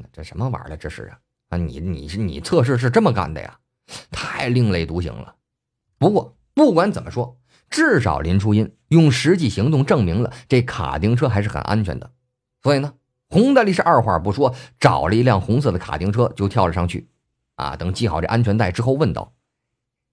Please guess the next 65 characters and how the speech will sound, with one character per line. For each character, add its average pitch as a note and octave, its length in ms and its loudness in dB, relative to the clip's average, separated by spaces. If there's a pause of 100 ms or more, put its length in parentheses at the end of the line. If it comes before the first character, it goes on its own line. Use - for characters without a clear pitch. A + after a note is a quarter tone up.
(140)
：“那 A2 140 0
个， G2 260 2
还 B2 140 0
谁 B2 100 2
来 G2+ 140 0
啊？ D#2+ 180 -6 (300)
速 C4+ 240 2
度， - 20 0
速 B2+ 140 0
度 F2 80 -4
啊， D#2 180 -12 (160)
咱 F3 180 6
们 G#3 80 0
去 F3+ 80 -2
开 F#3 120 0
两 B2+ 120 2
圈 C#3 140 2
试 D3+ 200 0
试 F2 60 -4
去。 - 60 -14 (600)
”“啊， G3+ 100 -2
我 C3 800 0
来， C#3+ 160 0 (260)
我 C#3 160 2
来。” A#2 220 -2 (760)
这 G2 140 2
别 G2 320 4
人 C3+ 160 4
吧， - 360 -4
还 A#2+ 120 2
有 A#2+ 80 6
点 G2+ 120 2
害 F2 160 -4
怕。 E2 220 -8 (460)
洪 C4+ 300 4
德 C#4 80 8
利 A3+ 140 2
的 G3 100 2
重 G3+ 240 2
狗 D3 160 4
腿 A2+ 100 2
儿 B1+ 120 -2
那 F2 180 -2
可 - 140 -2
不 F2 80 -2
管 E2 180 -2
这 F2 140 -2
些， - 200 -14 (440)
反 D3+ 260 6
正 A3+ 160 6
少 F3 220 4
主 G2+ 100 -2
上 B2 180 0
车 D3 200 0
了， - 100 -6 (180)
他 E3+ 220 2
们 - 160 -8
那 G#2+ 160 0
是 A2 100 0
必 B2+ 140 -2
须 A2 100 -2
要 A2+ 100 4
陪 E2+ 220 -4
着 A2 120 -4
的。 - 100 -16